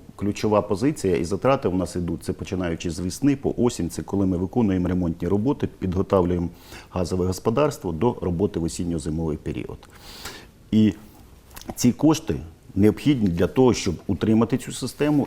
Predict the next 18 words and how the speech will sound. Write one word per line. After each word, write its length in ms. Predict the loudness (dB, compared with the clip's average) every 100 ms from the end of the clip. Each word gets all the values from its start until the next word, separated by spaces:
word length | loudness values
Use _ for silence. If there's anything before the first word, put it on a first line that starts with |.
| 0
і 80 | 0
надавати 600 | 0 2 4 2 2 -2
безперебійно, 840 | -2 -2 0 0 0 0 -2 -2
постачати 680 | -4 -6 -6 -2 -2 -2 -2
газ 340 | 2 2 0
нашим 320 | -2 -2 -4
споживачам 800 | -6 -8 -4 -2 -2 0 -2 -2 -8 -18 -20 -14 -6
на 100 | -2
протязі 480 | 2 2 2 -2 -2
року. 300 | -4 -8 -18 -20 -20 -20 -20 -20 -20 -20 -20 -20 -12
Зараз, 640 | 0 2 4 2 0 -10 -14 -18 -6
як 220 | -2 0
говориться, 520 | 0 0 0 -2 -6 -8 -12 -20 -20 -20 -20 -20 -20 -6
ключове 500 | 2 2 2 4 4
підготуватися 600 | 2 -2 -2 -4 -8 -8
до 100 | -6
осінньо-зимового 680 | -4 -2 -2 -2 -4 -4 -4
періоду. 420 | -6 -8 -8 -10